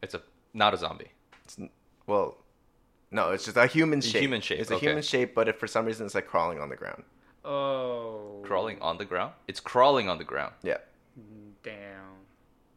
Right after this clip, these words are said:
Speaker 1: Motherfucker. Okay, if it's crawling on the ground, I'll keep at least, like,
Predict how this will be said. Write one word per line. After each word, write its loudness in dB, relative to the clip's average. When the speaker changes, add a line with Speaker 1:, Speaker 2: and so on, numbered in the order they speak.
Speaker 1:
Motherfucker. -8
Okay, 2
if 2
it's 0
crawling 4
on 0
the -4
ground, 4
I'll 2
keep -6
at 0
least, -8
like, -4